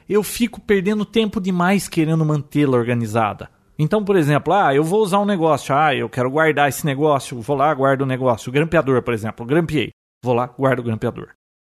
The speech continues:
Aí, dali a pouco, preciso do grampeador. Vou lá, pego o grampeador, grampeio. Aí, dali a pouco, eu vejo que ele tá na mesa, tá me aborrecendo, pego, vou guardar o grampeador. Você não, você larga o grampeador lá e seja assim. Você vai ser mais eficiente. Porque você não fica perdendo tempo em querer organizar essas coisas.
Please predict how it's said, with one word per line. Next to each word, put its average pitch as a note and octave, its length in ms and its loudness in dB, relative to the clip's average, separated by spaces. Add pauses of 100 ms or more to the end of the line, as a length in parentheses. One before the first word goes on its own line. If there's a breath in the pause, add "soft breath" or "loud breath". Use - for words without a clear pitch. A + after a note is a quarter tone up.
Aí, D3+ 120 2
dali E3 160 2
a D3+ 40 4
pouco, E3+ 260 -2
preciso - 260 -4
do - 40 4
grampeador. C3+ 420 0
Vou A#2 120 -2
lá, C3 80 0
pego A#2 220 -4
o - 40 -8
grampeador, A#2 420 -2
grampeio. C#3+ 480 0 (180 loud breath)
Aí, D3+ 280 2
dali D#3+ 200 0
a D3+ 40 2
pouco, F3 260 -4
eu E3+ 80 0
vejo C#3+ 280 0
que - 80 -8
ele C#3 60 -6
tá C#3+ 140 0
na C3 100 2
mesa, F3+ 300 2
tá D3+ 140 0
me C#3+ 140 0
aborrecendo, C#3+ 580 0
pego, C#3+ 260 -4
vou D3 140 2
guardar D3 300 2
o C3+ 40 -2
grampeador. C3+ 440 -2 (440)
Você E4 320 2
não, C4 180 2
você B3 140 0
larga C#4 260 2
o B3+ 60 2
grampeador G3 580 2
lá F3 260 2
e G3+ 380 -2 (120)
seja D#3 460 2
assim. A2 380 -6 (260)
Você A3 340 0
vai G#3+ 120 0
ser A3 160 -2
mais G3+ 240 0
eficiente. - 600 -4 (320)
Porque - 140 -10
você A3 100 0
não G3+ 60 0
fica - 140 -6
perdendo G3 320 0
tempo F#3 340 -2
em F3 60 -2
querer F3 200 2
organizar E3+ 520 2
essas C#3 240 -8
coisas. A#2+ 180 -4